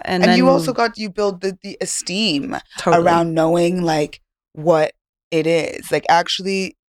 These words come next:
Speaker 2: you may think, "I need to do it this way, but it also works this way. Why don't I
Speaker 1: Mm-hmm.
Speaker 2: just do,"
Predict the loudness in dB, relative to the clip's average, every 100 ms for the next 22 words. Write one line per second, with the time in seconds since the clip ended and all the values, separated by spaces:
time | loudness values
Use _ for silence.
0 | _ _ -8 -4 0 0 -2 _ -2 0
1 | -2 -6 -16 _ _ 0 0 0 -2 -2
2 | 0 -2 0 0 2 0 2 0 0 -2
3 | 0 0 -2 -4 -8 -8 -6 -6 -6 -2
4 | 0 2 2 0 -2 -6 -4 -2 -2